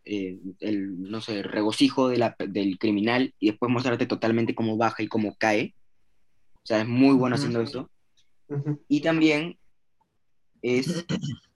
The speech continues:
Speaker 1: muy bueno haciéndote em-, empatizar con personajes que en verdad son muy malas personas. Y eso es, eso yo creo que es de lo más difícil que, que se puede hacer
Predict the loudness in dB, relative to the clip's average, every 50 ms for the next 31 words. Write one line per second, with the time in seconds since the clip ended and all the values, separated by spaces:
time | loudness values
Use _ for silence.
0 | _ _ _ _ _ _ -8 -2 4 6 6 8 8 6 6 6 6 4 4 6
1 | 6 6 6 6 6 6 6 4 2 2 2 2 2 2 0 -2 -2 0 0 0
2 | 0 2 0 0 0 0 -2 -2 -2 -2 -2 -4 -6 -4 -4 -6 -4 -2 -2 -2
3 | -2 -2 -2 0 0 0 0 -2 -2 -4 -4 -2 -2 -2 -2 0 2 4 4 4
4 | 2 0 -4 -8 -10 -10 -8 -8 -8 -10 -10 -12 -16 -20 _ _ _ _ _ _
5 | _ _ _ _ _ _ _ _ _ _ _ _ _ _ _ -20 _ _ -6 -4
6 | -2 0 0 0 0 -2 -4 -2 0 2 2 4 4 4 4 4 4 4 4 4
7 | 4 4 2 2 2 2 0 0 -2 -4 -4 -4 -2 -4 -4 -4 -4 -6 -6 -8
8 | -6 -4 -2 -2 -2 -4 -8 -8 -8 -8 -6 -4 -2 -2 -2 -2 -4 -6 -6 -8
9 | -10